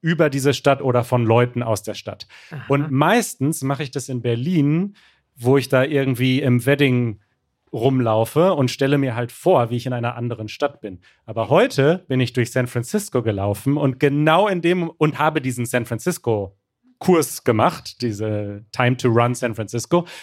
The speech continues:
Speaker 1: Und dann kam halt so, „Und jetzt laufen wir durch The Castro, weltberühmt, überall bunte Flaggen.“ Und ich war in The Castro und es war einfach magisch.
Speaker 2: Ja, das kann ich mir vorstellen, dass das magisch war, als du da warst. Aber irgendwie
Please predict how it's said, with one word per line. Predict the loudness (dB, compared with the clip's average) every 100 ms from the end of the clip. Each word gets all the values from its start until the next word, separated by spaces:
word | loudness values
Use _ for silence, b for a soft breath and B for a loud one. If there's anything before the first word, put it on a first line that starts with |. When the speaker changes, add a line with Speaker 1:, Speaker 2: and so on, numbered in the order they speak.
| B
Speaker 1:
Und | -6 0
dann | 0 2
kam | 0 2
halt | 2 2
so, | 0 B B
„Und | -2 0 0
jetzt | -2 -2 0
laufen | 0 0 -2
wir | -2
durch | 0 0 -2 -4
The | -4
Castro, | -4 -6 -6 -8 -4 2 4 6 4 0 B B B -16
weltberühmt, | -2 2 2 2 0 2 4 4 4 0 -2
überall | 0 2 2 4 2
bunte | 2 2 0
Flaggen.“ | -4 0 2 4 2
Und | 2 -2 -2
ich | -2 -6 -2
war | 2 2 2
in | -2 -2
The |
Castro | -4 0 0 -2 0 2 4
und | 2 -2
es | -2
war | 0 0
einfach | 2 2 2 -2 -2
magisch. | 0 0 -2 -8 -16 -20 _ _ _ _ _
Speaker 2:
Ja, | 0 4
das | 4 2
kann | 2 2
ich |
mir | 2 2
vorstellen, | 2 2 2 0 2
dass | 0
das | -2 -2
magisch | 0 0 -2 -2
war, | -2
als | 0 -2
du |
da | 0 2
warst. | 2 0 0
Aber | 2 2 2
irgendwie | 0 0 -2 -4